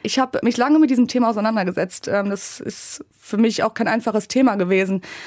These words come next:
Es gab so zwei ausschlaggebende Gründe, warum ich ein Mitglied geblieben bin und warum ich auch immer noch sehr aktiv bin in der Kirche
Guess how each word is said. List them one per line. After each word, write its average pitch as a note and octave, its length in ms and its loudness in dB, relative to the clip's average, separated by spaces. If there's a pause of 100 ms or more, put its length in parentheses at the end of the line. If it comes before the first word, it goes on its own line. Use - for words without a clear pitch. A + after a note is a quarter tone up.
(100)
Es G#3 180 2
gab G#3+ 160 0
so A3 140 2
zwei A3+ 280 0
ausschlaggebende A3 920 2
Gründe, A3+ 300 2
warum G3 160 0
ich G3 120 -6
ein G3+ 260 -2
Mitglied A#3+ 360 0
geblieben G#3+ 360 2
bin F3+ 160 0
und F#3+ 140 0
warum F#3+ 160 0
ich - 120 -4
auch - 60 -4
immer G#3+ 220 0
noch F#3+ 160 -2
sehr G3+ 160 -2
aktiv A#3+ 340 -6
bin F3+ 160 -4
in G#3 140 0
der F#3 100 0
Kirche F3+ 440 -4